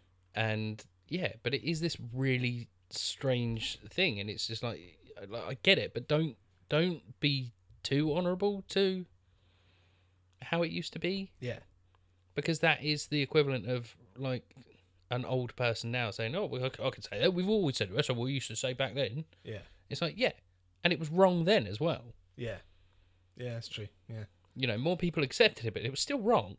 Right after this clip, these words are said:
Speaker 2: Yeah, and it's interesting, like, that's actually th-, almost exactly the thing that I read about, um, from Once Upon a Time in Hollywood.
Speaker 1: Really?
Speaker 2: Um, well, but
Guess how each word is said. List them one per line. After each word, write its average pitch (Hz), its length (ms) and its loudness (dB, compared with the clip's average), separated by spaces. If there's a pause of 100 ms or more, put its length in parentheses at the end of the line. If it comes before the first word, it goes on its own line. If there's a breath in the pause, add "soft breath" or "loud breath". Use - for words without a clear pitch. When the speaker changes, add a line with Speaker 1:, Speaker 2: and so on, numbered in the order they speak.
Speaker 2:
Yeah, 120 240 -2
and 127 100 -6
it's 127 120 -8
interesting, 123 380 -6
like, 117 200 -6
that's 117 220 -8
actually 123 380 -8
th-, - 120 -10 (100)
almost 113 300 -8
exactly 110 380 -10
the 98 80 -12
thing 107 200 -10
that 104 60 -10
I 98 80 -10
read 104 220 -8
about, 98 440 -8
um, 95 420 -12 (100)
from 104 260 -12
Once 101 200 -10
Upon 101 160 -12
a - 20 -12
Time 101 180 -10
in 95 60 -8
Hollywood. 107 380 -10 (260 soft breath)
Speaker 1:
Really? 123 480 4
Speaker 2:
Um, 101 420 -10 (240)
well, 117 260 -4 (280)
but - 180 -6